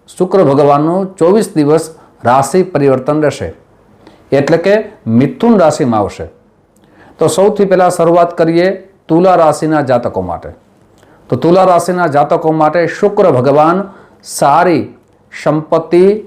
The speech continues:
જે પ્રાપ્ત આપને ન થતી હતી, એ સંપત્તિ પ્રાપ્ત થવાના યોગ નિર્માણ થઈ રહ્યા છે. પૂર્વમાં આપે જે મહેનત કરી હતી, એમનું પરિણામ આ સમયે આવવાના સુંદર યોગ નિર્માણ થઈ રહ્યા છે.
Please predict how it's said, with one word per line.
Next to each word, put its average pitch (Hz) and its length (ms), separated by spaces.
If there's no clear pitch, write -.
જે 139 340
પ્રાપ્ત 170 480
આપને 156 440
ન 120 340
થતી 165 360
હતી, 165 340
એ 143 60
સંપત્તિ 160 560
પ્રાપ્ત 156 480
થવાના 143 300
યોગ 135 400
નિર્માણ 123 400
થઈ 135 140
રહ્યા 90 260
છે. - 160
પૂર્વમાં 202 720
આપે 170 260
જે 165 180
મહેનત 139 580
કરી 170 220
હતી, 143 380
એમનું 170 560
પરિણામ 165 480
આ 156 160
સમયે 160 520
આવવાના 135 540
સુંદર 185 320
યોગ 151 260
નિર્માણ 131 380
થઈ 117 140
રહ્યા 92 220
છે. - 180